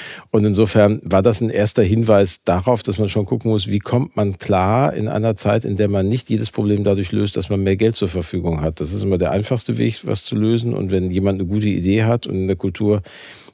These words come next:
gibt's immer mehr gute Ideen als Mittel, sie umzusetzen, dann, ähm, ist es schön, wenn man die Möglichkeiten und die Ressourcen hat, das dann auch tatsächlich zu machen. Aber es geht eben nicht immer momentan. Und ich hoffe sehr, dass es uns gelingt, dass wir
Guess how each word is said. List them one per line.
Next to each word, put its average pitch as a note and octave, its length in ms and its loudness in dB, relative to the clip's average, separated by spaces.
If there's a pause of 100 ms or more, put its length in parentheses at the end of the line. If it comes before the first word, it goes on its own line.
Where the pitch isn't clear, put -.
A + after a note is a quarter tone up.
gibt's A2 260 0
immer C#3+ 280 4
mehr A2 220 4
gute A2+ 300 -2
Ideen G#2+ 420 2
als F#2 200 0
Mittel, A2+ 280 2
sie F#2+ 140 -2
umzusetzen, B2+ 680 -2 (580)
dann, A2 520 4
ähm, G#2 340 4
ist G#2+ 140 0
es G#2 100 2
schön, C3+ 380 6
wenn A2 120 4
man A2+ 120 2
die G#2+ 80 2
Möglichkeiten A2 560 2
und G2 120 -4
die G#2 60 0
Ressourcen G2+ 480 0
hat, G2+ 160 0
das G2 120 0
dann G2+ 120 -4
auch F2 100 -4
tatsächlich F2 360 -2
zu - 140 -4
machen. B2 400 0 (560)
Aber A#2+ 180 0
es A#2 140 -2
geht B2 180 0
eben G#2 220 0
nicht G#2 220 0
immer G2+ 220 2
momentan. D2+ 680 -2
Und E2 160 -6
ich D#2+ 100 -6
hoffe A2 220 2
sehr, G2+ 220 4
dass B2+ 140 2
es A2+ 60 -4
uns G#2+ 140 -6
gelingt, A2+ 360 0
dass G2+ 140 -4
wir A2 240 4